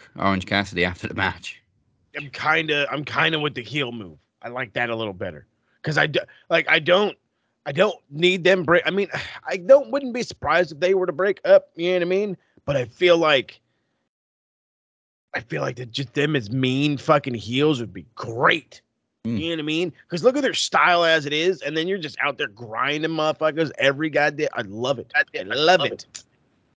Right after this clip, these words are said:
Speaker 1: Oh, they could have been a great heel faction if they still had Regal.
Speaker 2: I mean, that's ex-, you see what I mean? It would have been like a fucking just hand in hand right there, bud. But if you could still keep that momentum i-, in a way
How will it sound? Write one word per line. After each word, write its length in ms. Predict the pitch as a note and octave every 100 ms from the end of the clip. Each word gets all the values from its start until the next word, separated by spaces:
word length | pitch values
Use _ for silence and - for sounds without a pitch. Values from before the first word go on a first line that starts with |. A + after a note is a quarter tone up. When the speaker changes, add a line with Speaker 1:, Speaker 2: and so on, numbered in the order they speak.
| -
Speaker 1:
Oh, 120 | G#2+
they 80 | A2
could 160 | -
have 80 | D#3
been 80 | G2
a 60 | D2+
great 380 | - D#2+ D2 -
heel 200 | F2+ E2
faction 380 | F2+ E2+ -
if 80 | E2+
they 80 | E2
still 240 | - F2
had 120 | E2 -
Regal. 340 | D#2+ D#2 E2 _ _ _ _ _ _ _ _ _ -
Speaker 2:
I 80 | C4+
mean, 180 | C#4+
that's 180 | B3 A#3
ex-, 140 | F3+ E3+
you 140 | A3+
see 140 | F3 B3+
what 120 | A#3
I 40 |
mean? 420 | A#3 C4 C4 D#3 G2+
It 80 | G#3+
would 80 |
have 100 | G#3+
been 160 | G#3 G3+
like 160 | - C#3+
a 120 | C#3
fucking 480 | - F3 E3 C#3+ A#2+
just 180 | A#2 A#2+
hand 280 | C#3+ E3 D#3
in 60 |
hand 300 | C#3 F#3+ A#3+
right 160 | C#3+ A#2+
there, 160 | B2+
bud. 320 | A2 A#2+ A#2 G2+
But 200 | A#2 - _ _ -
if 160 | E3 - C#3
you 160 | D#3+ G#3+
could 180 | G3 D3+
still 280 | - C#4+ A#3+
keep 380 | - B3 B3 -
that 320 | G3+ F#3 -
momentum 880 | E3 F3 E3+ D#3+ F3+ E3+ A3 B3 D#3
i-, 180 | F#3
in 60 | A3
a 40 | A#3
way 440 | G#3+ A3+ C4 A3